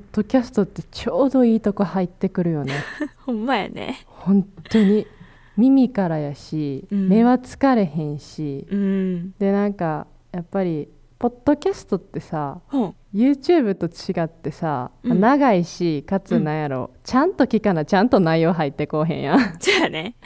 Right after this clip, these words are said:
Speaker 1: うん。<laughs> YouTubeとか大体見といたらなんとなく入ってくるけどさ、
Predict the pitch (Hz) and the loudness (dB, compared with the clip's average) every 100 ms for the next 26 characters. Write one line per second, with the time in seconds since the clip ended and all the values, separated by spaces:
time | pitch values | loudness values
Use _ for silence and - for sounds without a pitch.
0 | - 220 226 220 196 466 403 370 294 403 | -2 4 6 6 2 -2 -4 -2 2 2
1 | 508 508 427 381 262 254 226 233 254 339 | 6 6 6 4 2 2 2 2 4 4
2 | 311 330 381 349 240 190 185 196 208 233 | 4 4 4 4 4 4 4 2 4 4
3 | 240 226 202 175 170 180 175 160 160 151 | 4 2 0 0 0 -2 0 -2 -2 -6
4 | 160 160 - | -8 -12 -12